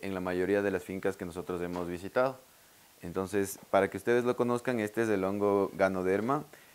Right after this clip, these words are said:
Acá está bien chiquito, acá está un poco más grande, lo pueden observar. Le conocen también como reishi, ¿sí? Le dicen el hongo de la inmortalidad. En Asia este hongo es bien famoso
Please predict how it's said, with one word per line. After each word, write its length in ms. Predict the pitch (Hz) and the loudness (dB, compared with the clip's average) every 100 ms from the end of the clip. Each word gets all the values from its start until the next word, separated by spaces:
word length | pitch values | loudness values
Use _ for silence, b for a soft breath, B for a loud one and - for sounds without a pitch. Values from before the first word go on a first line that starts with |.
| - | -2
Acá 200 | 101 135 | 2 2
está 160 | 135 | 2
bien 160 | 127 127 | 0 0
chiquito, 440 | 123 123 127 151 | -4 -4 2 6
acá 160 | 131 110 | 6 6
está 160 | 110 113 | 0 -2
un 60 | |
poco 200 | 107 110 | -4 -2
más 200 | 104 104 | -2 0
grande, 260 | 101 101 110 | 0 0 -2
lo 120 | 104 | -2
pueden 200 | 98 95 | -2 -4
observar. 460 | 92 95 98 127 B B B B | -4 0 2 2 B B B B
Le 200 | 98 107 | 0 0
conocen 440 | 107 113 123 139 131 | 2 -2 -2 -6 -6
también 300 | - 107 110 | -4 -2 -2
como 280 | 113 120 107 | -2 -2 0
reishi, 420 | 95 101 101 - - - - - - - | 0 0 0 -6 -18 -20 -20 -20 -20 -20
¿sí? 260 | - 95 98 - | -8 -6 -6 -8
Le 200 | - 92 | -4 0
dicen 460 | 98 110 123 117 113 | 2 2 2 0 0
el 180 | 82 98 | 0 0
hongo 220 | 104 107 | 2 2
de 100 | 101 | 2
la 60 | |
inmortalidad. 680 | 98 95 87 87 98 117 123 B B B - | 0 -4 -4 -2 2 4 2 B B B -6
En 160 | 104 110 | -2 0
Asia 300 | 135 147 131 | 0 4 4
este 220 | 127 123 | 4 2
hongo 220 | 123 123 | 2 2
es 80 | 117 | 2
bien 180 | 110 120 | 0 0
famoso 580 | 117 104 110 147 151 | 0 0 0 0 -2